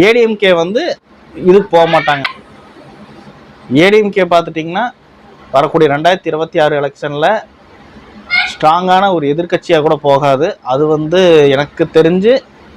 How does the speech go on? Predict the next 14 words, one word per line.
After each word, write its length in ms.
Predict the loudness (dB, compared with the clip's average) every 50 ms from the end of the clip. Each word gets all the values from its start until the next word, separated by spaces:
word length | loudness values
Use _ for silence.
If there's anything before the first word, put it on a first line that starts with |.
| -20 -6 -2
இப்ப 280 | 0 0 0 2 2
இருக்கக்கூடிய 500 | 2 2 2 0 -2 -2 -2 -2 -2 -2 -2 -4
சூழல்ல, 440 | -2 0 2 2 2 2 2 2 0 0 -4 _ _ _ _ _ _ _ _ _ _ _ _ -20 -20 -20 -20 -14 -6 -4
ஆ, 560 | -2 0 0 0 0 0 -2 -2 -4 -4 -4 -2
ஒரு 200 | 0 0 2 2
மூன்றாவது 640 | 0 0 0 0 2 2 2 2 2 2 0 -2
பெரிய 220 | -2 -2 -2 -2
கட்சியா 240 | -2 -4 -4 -4 -2
உருவெடுக்கலாம். 680 | 0 0 0 2 0 0 0 -2 -2 -2 -2 -2 -2 -4 _ _ _ _ -6
இரண்டாவது 440 | -2 0 0 2 2 2 2 2 2
பெரிய 200 | 0 0 0 0
கட்சியா 340 | -2 -4 -4 -2 -4 -4 -2
டி 160 | 0 0 2
ஏ, 140 | 2 0